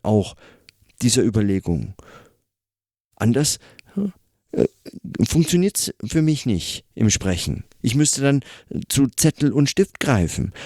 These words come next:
und das würde mich, also das würde das Sprechen dann völlig unmöglich machen. Das ging noch beim, aber das ist doch eigentlich auch interessant, oder? Das geht beim Hören,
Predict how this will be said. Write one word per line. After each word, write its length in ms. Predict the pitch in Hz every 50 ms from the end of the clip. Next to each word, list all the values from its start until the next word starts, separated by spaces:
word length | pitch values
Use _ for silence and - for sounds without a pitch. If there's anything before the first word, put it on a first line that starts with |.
| - -
und 180 | - 113 110
das 200 | 123 123 - -
würde 200 | - 123 120 -
mich, 300 | 127 123 120 - - - _ _ _ _ _ _ _ _ _ _ _ _ _ _ _ 190 - - - - _ _
also 160 | - 123 123
das 220 | 117 131 123 - -
würde 180 | 139 127 131
das 140 | - 131 127
Sprechen 400 | - - - 135 139 - - 139
dann 160 | 123 131 127
völlig 460 | - - 143 143 170 185 - - - _ - _
unmöglich 580 | - 160 170 170 156 113 - - 87 - -
machen. 340 | 78 76 73 - - - - - - - - -
Das 160 | 127 123 -
ging 200 | 147 151 156 151 -
noch 180 | 143 127 120
beim, 280 | - - 123 120 120 113 - _ _ _ _ _ _ _ - - -
aber 160 | - 85 -
das 140 | - - -
ist 100 | - -
doch 100 | 127 92
eigentlich 280 | 73 123 123 120 127
auch 140 | 90 - -
interessant, 480 | 135 104 - 87 87 - 85 73 71 -
oder? 160 | - 127 139 - - - - -
Das 220 | - 117 - -
geht 180 | - 131 147 - _ _
beim 300 | - 113 107 104 101 98
Hören, 420 | 95 110 113 123 147 156 147 165